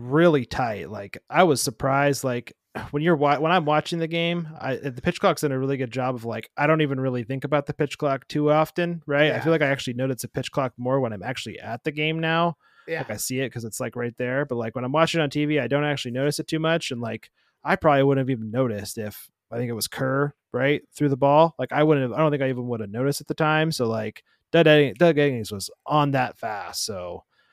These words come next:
Speaker 1: just, uh, just the nature of the beast now in Major League Baseball.
Speaker 2: I think,
Speaker 1: So,
Speaker 2: I think it
Speaker 1: um,
Speaker 2: was
Speaker 1: there you
Speaker 2: Scott
Speaker 1: go.
Speaker 2: Barlow. I think it was Scott Barlow.
Speaker 1: Oh, I'm pretty sure it was Eddings.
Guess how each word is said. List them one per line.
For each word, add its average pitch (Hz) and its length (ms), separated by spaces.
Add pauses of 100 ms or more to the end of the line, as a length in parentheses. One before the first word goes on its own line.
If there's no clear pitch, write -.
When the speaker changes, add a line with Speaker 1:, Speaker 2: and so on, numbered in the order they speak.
(240)
Speaker 1:
just, - 320
uh, 135 280
just 131 180
the 143 80
nature 139 340
of 139 80
the 135 60
beast 151 380
now 107 220
in 107 100
Major 113 240
League 120 100
Baseball. 104 540
Speaker 2:
I - 20
think, - 240
Speaker 1:
So, 85 260
Speaker 2:
I 156 80
think 220 180
it - 20
Speaker 1:
um, - 20
Speaker 2:
was 190 140
Speaker 1:
there 202 80
you 202 80
Speaker 2:
Scott 185 140
Speaker 1:
go. - 60
Speaker 2:
Barlow. 131 520 (160)
I - 60
think 175 100
it 165 40
was 139 140
Scott 139 300
Barlow. 110 400 (1400)
Speaker 1:
Oh, 151 120
I'm 160 160
pretty 240 160
sure 180 160
it 147 40
was 123 140
Eddings. 85 640